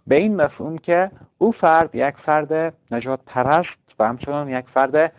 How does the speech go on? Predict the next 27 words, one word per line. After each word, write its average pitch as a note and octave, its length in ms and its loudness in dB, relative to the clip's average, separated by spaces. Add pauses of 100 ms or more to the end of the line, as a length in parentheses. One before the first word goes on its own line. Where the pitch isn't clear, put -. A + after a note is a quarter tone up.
(400)
ملیگرا A#2 840 2
میباشد - 520 -8 (360)
که B2 80 -6
تنها B2+ 360 -4
منافع B2+ 760 0 (100)
نژاد A2 480 -2
خود C3 320 -8
را C3 200 0 (500)
و G#2+ 80 0
تنها G#2 340 -8
منافع A2+ 600 -2
امو A2+ 300 -6
قومیت G2+ 580 -6
خود G#2+ 280 -8
را A#2 220 0 (340)
در G#2+ 220 2
نظر G2+ 440 0
می‌گیره F2 400 -8 (300)
و D3+ 120 6
این A#3 240 -4
اصطلاح B2+ 600 0 (120)
سیاسی A2+ 420 -4
معمولاً F#2+ 540 -2 (420)
در A#2+ 220 6 (160)
چنین C3 340 2
موارد A#2 520 2
هم C#3 460 -2